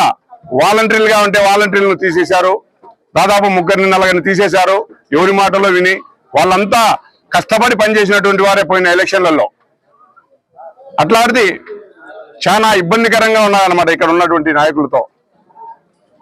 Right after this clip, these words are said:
కావున గౌరవ ముఖ్యమంత్రి వర్యులు ఆలోచించి మంచి వ్యక్తికి మాకు, నాకు కానీ మైనార్టీలకు కానీ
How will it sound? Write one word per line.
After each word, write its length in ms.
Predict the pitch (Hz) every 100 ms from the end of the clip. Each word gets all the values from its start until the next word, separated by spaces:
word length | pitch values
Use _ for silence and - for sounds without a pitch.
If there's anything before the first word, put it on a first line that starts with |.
| -
కావున 240 | 143 190 196 175
గౌరవ 220 | 180 202 190
ముఖ్యమంత్రి 400 | 175 196 190 190 185
వర్యులు 320 | 180 170 160 143 _ _ _ _ _ _ - 135
ఆలోచించి 500 | 185 196 175 175 190 - _ _ _ - - _ _ - _ _ _ _ - 127
మంచి 200 | 156 196
వ్యక్తికి 380 | 180 - 175 190 196 - - 120
మాకు, 280 | 175 170 170 - - _ - - _ _ _ _ -
నాకు 380 | 120 160 190 190 185
కానీ 220 | 175 202 - - - - - 113
మైనార్టీలకు 500 | 160 196 190 190 175
కానీ 140 | 185